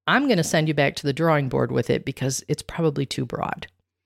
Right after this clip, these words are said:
You want your ideal customer to be able to see themselves in your sales copy. You want them to know that you have a solution for them. I don't want you to overcomplicate this, though. Don't overthink it. Don't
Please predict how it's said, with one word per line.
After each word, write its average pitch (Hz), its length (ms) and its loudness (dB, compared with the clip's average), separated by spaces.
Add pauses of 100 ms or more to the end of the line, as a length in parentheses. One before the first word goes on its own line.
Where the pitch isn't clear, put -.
(140)
You 170 140 4
want 214 420 2
your 175 340 0
ideal 160 380 2
customer 135 560 -2
to - 140 -8
be 151 80 -2
able 143 160 0
to - 120 -4
see - 440 0
themselves 143 800 0
in 202 200 4
your 190 120 2
sales - 400 -2
copy. - 420 -10 (320)
You 185 140 -2
want 208 260 0
them 220 140 2
to 208 160 2
know 175 500 4
that - 160 -2
you 165 200 2
have 147 260 0
a 143 40 2
solution 143 640 0
for - 240 -6
them. - 260 -14 (880)
I 190 60 2
don't 233 100 6
want 233 160 4
you 196 60 4
to 175 80 6
overcomplicate 131 800 -4
this, 127 180 0
though. 131 160 0
Don't 180 400 2
overthink 147 480 0
it. 139 180 2
Don't 160 300 0